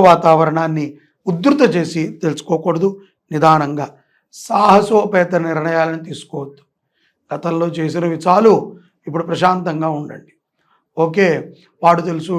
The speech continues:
వీడు తెలుసు అని గర్వంగా మాట్లాడి తీరా చూపించారంగానే మళ్ళీ మ్యాజిక్ చేద్దాం అనుకోవద్దు. ఈసారి దొరకబడితే మీరు ఇంకా మళ్ళీ ఎక్కడా కనబడరు. అలా ఉంటుంది. మీ నుంచి కుటుంబానికి కూడా ముప్పు ఉంటుంది. కాబట్టి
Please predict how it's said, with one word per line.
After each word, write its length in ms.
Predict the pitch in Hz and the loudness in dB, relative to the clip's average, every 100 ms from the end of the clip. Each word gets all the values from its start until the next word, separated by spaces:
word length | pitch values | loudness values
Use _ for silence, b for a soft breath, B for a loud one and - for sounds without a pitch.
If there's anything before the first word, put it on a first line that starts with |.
| 170 | -4
వీడు 160 | 165 | -4
తెలుసు 320 | 170 156 151 165 | -4 -6 -6 -8
అని 100 | 151 151 160 - _ _ _ - | -8 -8 -10 -12 _ _ _ -2
గర్వంగా 420 | 190 190 190 185 170 | 2 4 2 2 2
మాట్లాడి 440 | 165 165 180 160 135 - b b _ | 0 0 -6 -6 -8 -10 b b _
తీరా 200 | 190 190 185 | 0 2 0
చూపించారంగానే 640 | 185 175 175 180 170 170 165 | -4 -6 -4 -4 -4 -6 -4
మళ్ళీ 160 | 165 180 170 | -4 -2 0
మ్యాజిక్ 320 | 170 175 - | -2 -4 -4
చేద్దాం 300 | 165 156 160 151 | -2 -2 -2 -4
అనుకోవద్దు. 420 | 147 156 151 - _ _ _ _ - | -8 -12 -14 -18 _ _ _ _ -10
ఈసారి 440 | 160 185 233 240 240 | -6 4 6 6 6
దొరకబడితే 640 | 214 202 208 202 190 185 156 143 143 _ _ _ _ _ | 6 4 4 2 2 2 0 -2 -8 _ _ _ _ _
మీరు 200 | 165 160 160 | -8 -6 -4
ఇంకా 120 | 160 160 | -4 -4
మళ్ళీ 140 | 156 160 | -2 -2
ఎక్కడా 420 | 160 - - 165 196 185 | -4 -10 -2 4 4 4
కనబడరు. 420 | 151 143 - - _ _ _ _ _ _ | 0 -4 -6 -14 _ _ _ _ _ _
అలా 160 | 160 156 147 | 2 4 2
ఉంటుంది. 380 | 147 175 180 151 - B B B 175 | -2 -2 0 -2 -4 B B B 0
మీ 100 | 220 226 | 2 2
నుంచి 240 | 220 - - - | 0 -4 -8 -2
కుటుంబానికి 580 | 220 285 302 302 240 185 185 | 2 6 6 6 4 2 2
కూడా 120 | 208 185 | 2 2
ముప్పు 200 | 143 - - | -2 -6 -18
ఉంటుంది. 260 | - - _ _ _ _ - | -20 -20 _ _ _ _ -2
కాబట్టి 400 | 170 196 180 190 | 0 2 2 0